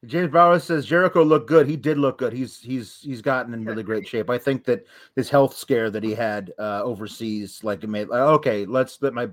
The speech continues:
let my body into a, into a temple now and, and not a dumpster." Uh,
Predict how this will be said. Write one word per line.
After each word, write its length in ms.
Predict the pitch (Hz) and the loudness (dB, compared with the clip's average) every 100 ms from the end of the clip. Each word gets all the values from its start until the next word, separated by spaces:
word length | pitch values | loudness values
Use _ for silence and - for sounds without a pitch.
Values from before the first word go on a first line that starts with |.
| - | -10
let 120 | 131 | -8
my 140 | 127 | -8
body 340 | 117 107 101 95 | -6 -4 -6 -8
into 260 | 92 95 85 | -10 -10 -10
a, 120 | 85 _ _ _ _ - | -12 _ _ _ _ -4
into 260 | 135 123 | 0 0
a 40 | 113 | -2
temple 400 | - 123 107 98 | -2 -4 -4 -8
now 320 | 95 85 82 | -6 -8 -8
and, 160 | 80 73 | -10 -14
and 100 | 95 | -12
not 160 | 98 95 | -8 -8
a 60 | |
dumpster." 400 | 90 87 87 - - _ _ | -8 -10 -10 -16 -18 _ _
Uh, 300 | 151 160 160 | 4 6 6